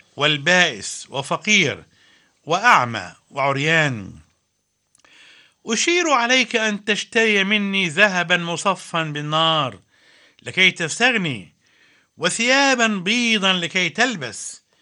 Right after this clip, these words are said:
فلا يظهر خزي عريتك، وكحل عينيك بكحل لكي تبصر.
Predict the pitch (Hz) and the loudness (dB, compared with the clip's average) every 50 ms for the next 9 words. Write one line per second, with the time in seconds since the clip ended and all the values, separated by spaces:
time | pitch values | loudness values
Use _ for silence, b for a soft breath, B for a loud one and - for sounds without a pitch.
0 | _ _ _ _ _ _ - 147 156 156 147 139 143 180 196 160 165 170 170 170 | _ _ _ _ _ _ -6 -4 -2 0 0 2 2 0 0 0 0 0 2 2
1 | 165 156 - 208 214 180 147 151 165 147 143 143 139 151 208 220 220 143 - - | 2 0 0 0 0 0 0 -2 -2 0 0 0 0 0 -2 -2 -2 -6 -10 -10
2 | - - _ _ _ _ _ _ _ _ _ _ _ _ _ _ - 110 - - | -12 -12 _ _ _ _ _ _ _ _ _ _ _ _ _ _ -16 -16 -6 -2
3 | 180 185 175 - - - 170 165 147 147 147 147 160 175 180 165 - - 151 139 | -2 -2 -2 -4 -4 -4 -2 2 2 2 2 2 0 0 0 0 -2 -4 -4 -4
4 | 147 147 143 - 196 - - - 143 139 135 131 127 123 - - 143 135 127 - | -4 -8 -6 -6 -8 -6 -6 -10 -8 -8 -6 -6 -8 -10 -8 -8 -8 -8 -8 -8
5 | 160 143 135 - - - 139 123 110 110 98 | -10 -10 -8 -10 -10 -8 -8 -8 -8 -10 -16